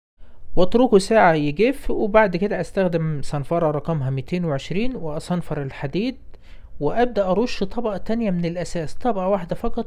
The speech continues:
تستر معايا المعجون. الاجزاء اللي بشاور لك عليها هبدأ ارشها لون مختلف على باقي الترابزين، فانا هنا استخدمت ذهبي. الذهبي ده طبعًا احنا دربناه يدوي، لو عايز تعرف ازاي عملنا الدرجة دي اكتب لنا في التعليقات،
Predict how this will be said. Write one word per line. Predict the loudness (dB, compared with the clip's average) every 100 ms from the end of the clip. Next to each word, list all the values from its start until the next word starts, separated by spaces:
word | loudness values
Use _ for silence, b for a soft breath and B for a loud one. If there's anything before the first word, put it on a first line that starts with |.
| -4
تستر | -6 -6 -6
معايا | -2 -2 -2
المعجون. | -4 -6 -6 -8 -10 -14 -12 B B B B B B B B
الاجزاء | 2 0 0 2
اللي | 4 2
بشاور | 0 0 0 2
لك | -2 -2
عليها | 0 0 0 -2
هبدأ | -2 -2 0
ارشها | 0 0 -2 0
لون | 2 2 0
مختلف | -2 -2 0 2 2
على | 2 0 0 -2 -2 -4
باقي | -4
الترابزين، | -4 -4 -4 -4 -4 -4
فانا | -4 -6 -4 -2 0
هنا | 0 0 -4
استخدمت | -6 -6 -4 -4 -4 -4
ذهبي. | -2 -2 -2 -2 -4 B B B B B
الذهبي | 0 2 2 0
ده | 0
طبعًا | 0 2 2 0
احنا | -2 -2
دربناه | 0 0 0 2 2
يدوي، | 2 0 -2 -2
لو | -2 -2
عايز | -4 -6
تعرف | -8 -6 -6
ازاي | -6 -2 0
عملنا | 0 -2 -2 -2 6
الدرجة | 6 6 2 -2
دي | -2 -2
اكتب | -2 2 2
لنا | 2 0
في | -4
التعليقات، | -6 -4 -4 -4 -2 -2